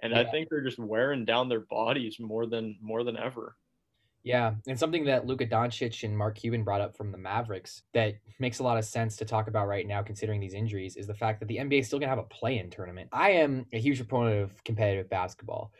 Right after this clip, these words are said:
Speaker 2: and I'm not a fan of teams just resting all their guys all the time just to, like, rest up for the playoffs. But in a year like this, where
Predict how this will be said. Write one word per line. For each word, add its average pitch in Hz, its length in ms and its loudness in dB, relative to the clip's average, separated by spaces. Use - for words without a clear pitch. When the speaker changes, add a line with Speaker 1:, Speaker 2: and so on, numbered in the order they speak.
Speaker 2:
and 120 80 4
I'm 123 200 6
not 123 180 6
a 117 60 2
fan 110 600 4
of 101 200 -2
teams 113 500 2
just 104 360 0
resting 107 460 2
all 101 140 2
their 98 140 0
guys 95 520 0
all 98 160 -4
the 98 80 -4
time 92 500 -6
just 107 220 -2
to, 107 160 0
like, 101 200 2
rest 107 240 2
up 104 100 -4
for 104 60 -2
the 98 80 -2
playoffs. 98 520 0
But 143 300 8
in 143 60 2
a 135 40 6
year 135 220 6
like 131 320 8
this, 123 480 4
where 113 640 6